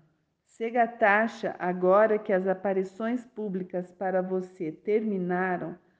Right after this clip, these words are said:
você pode nos dizer o que tem feito e como está se preparando para suas viagens ao Burundi e Zaire?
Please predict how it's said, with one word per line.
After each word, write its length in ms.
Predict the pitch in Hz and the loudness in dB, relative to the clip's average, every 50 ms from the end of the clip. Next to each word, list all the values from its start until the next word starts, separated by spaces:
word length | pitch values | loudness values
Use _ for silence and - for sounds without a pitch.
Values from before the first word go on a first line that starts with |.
| _ _ _ _ | _ _ _ _
você 300 | - 190 208 208 - 247 | -6 -6 -6 -4 -4 -4
pode 440 | 240 240 - 240 240 247 262 269 277 | -4 -2 0 2 4 4 4 2 0
nos 280 | 240 233 220 208 208 185 | 0 2 0 0 -2 -2
dizer 560 | 185 180 180 180 - 190 190 190 196 190 190 | -2 -2 -4 -4 -2 -2 0 2 2 2 0
o 60 | 190 | -2
que 140 | 190 - 247 | -4 -8 -12
tem 300 | - - 285 269 269 269 | -10 -8 -6 -4 -4 -4
feito 760 | 269 - - - 196 180 180 190 196 180 180 - 170 160 - - _ _ _ _ - | -6 -8 -10 -6 -2 0 2 2 0 -2 -6 -10 -12 -12 -12 -14 _ _ _ _ -12
e 80 | 196 190 | -12 -12
como 360 | 185 - 254 254 285 294 311 | -10 -6 -4 -2 0 2 2
está 320 | 294 294 - - 220 208 | 0 0 0 0 0 0
se 160 | 220 - 214 208 | 0 -2 -8 -8
preparando 760 | - 202 196 196 - 196 180 175 175 185 190 196 190 185 185 | -4 -4 -4 -4 -2 -2 0 0 2 2 0 0 0 -2 -4
para 280 | 180 185 180 175 170 175 | -4 -2 -2 -2 -2 -4
suas 400 | 175 - - 220 220 214 208 196 | -6 -8 -6 -4 -2 -2 -2 -4
viagens 760 | 190 190 190 185 180 180 180 180 175 175 170 170 170 _ _ _ - | -4 -2 0 0 2 2 2 0 0 -2 -4 -6 -6 _ _ _ -4
ao 200 | 185 196 208 214 | 2 2 2 2
Burundi 840 | 202 190 208 220 208 190 190 190 190 185 180 180 180 190 190 - - - | 2 2 0 0 0 0 0 -2 -2 -4 -4 -6 -8 -10 -10 -10 -8 -8
e 100 | 160 156 | -10 -10
Zaire? 640 | 156 - 170 160 185 220 240 233 190 165 151 156 | -8 -8 -8 -6 -4 -4 -4 -6 -6 -8 -8 -10